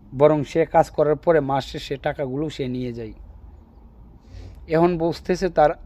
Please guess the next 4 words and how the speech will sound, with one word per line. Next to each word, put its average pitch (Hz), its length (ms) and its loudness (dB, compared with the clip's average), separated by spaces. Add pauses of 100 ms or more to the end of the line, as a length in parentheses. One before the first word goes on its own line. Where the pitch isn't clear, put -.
(140)
আসল 180 380 2 (640)
বাস্তব 175 360 2
জীবনের 165 580 2 (680)
ঘটনা। 143 420 -2